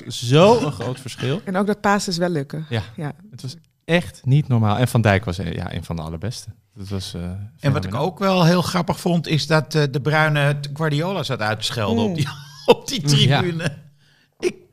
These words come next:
Speaker 3: ik weet niet, of, heeft één speler dat ooit gedaan, misschien?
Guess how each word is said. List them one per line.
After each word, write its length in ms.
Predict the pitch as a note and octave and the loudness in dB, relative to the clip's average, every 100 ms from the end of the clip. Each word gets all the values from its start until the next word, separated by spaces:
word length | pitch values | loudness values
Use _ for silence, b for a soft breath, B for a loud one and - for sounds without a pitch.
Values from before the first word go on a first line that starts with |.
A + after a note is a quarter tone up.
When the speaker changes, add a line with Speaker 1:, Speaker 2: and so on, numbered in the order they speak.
| - | -6
Speaker 3:
ik 140 | C4 | 0
weet 160 | A#3+ G3+ | 2 2
niet, 260 | F#3+ C#3+ - | -2 -8 -6
of, 200 | F#3+ - | -6 -6
heeft 420 | D3+ D3+ F3+ - | -8 -4 -4 -2
één 180 | G3+ F3+ | -2 0
speler 420 | - F3 D3 C3+ | -2 0 0 0
dat 160 | B2 A#2 | -2 -2
ooit 240 | B2+ A#2+ | 0 0
gedaan, 440 | - G#2+ G2 C#3+ C4+ | 0 0 0 -2 -6
misschien? 460 | G#3+ - G#3+ D#4+ | -6 -2 -2 -2